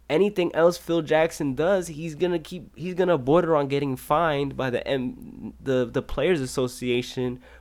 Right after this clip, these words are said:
or worse. I mean, if he keeps going this route, I honestly feel like they're gonna be able to have a motion to have him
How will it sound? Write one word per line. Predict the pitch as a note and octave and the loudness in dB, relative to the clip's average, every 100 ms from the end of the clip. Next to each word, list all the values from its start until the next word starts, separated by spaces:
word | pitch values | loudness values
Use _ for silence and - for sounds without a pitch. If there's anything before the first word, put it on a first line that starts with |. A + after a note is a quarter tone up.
| - | -4
or | B2+ B2+ | 0 2
worse. | B2 G#3+ A2 - - - - - - | 2 2 0 -4 -12 -18 -20 -16 -4
I | B2+ | -2
mean, | B2+ - | -2 -2
if | B2+ | -4
he | G3 | -4
keeps | G3 A3 C#3+ | -4 -6 -2
going | B2+ G3+ F3+ | 2 4 2
this | E3+ | -2
route, | C3+ D#3+ C3+ - | -4 -2 -2 -4
I | A2 B2+ | -4 -2
honestly | C3+ D#3 D3 B2 | 2 2 2 -2
feel | A2+ - C3+ | -8 0 0
like | G#2 F#2+ - - | 2 -2 -8 -20
they're | G2 A#2 C3 | 0 2 2
gonna | B2+ A#2 | 0 -2
be | G#2+ A2+ | -2 -2
able | A2 G2 | -2 -4
to | F#2 | -4
have | A2 G2+ | -4 -2
a | F#2+ | -2
motion | G2 A2 - G2+ | 0 0 -2 -6
to | F#2+ | -6
have | F#2+ F#2+ F#2 | -4 -2 -2
him | G2 F#2 | -4 -4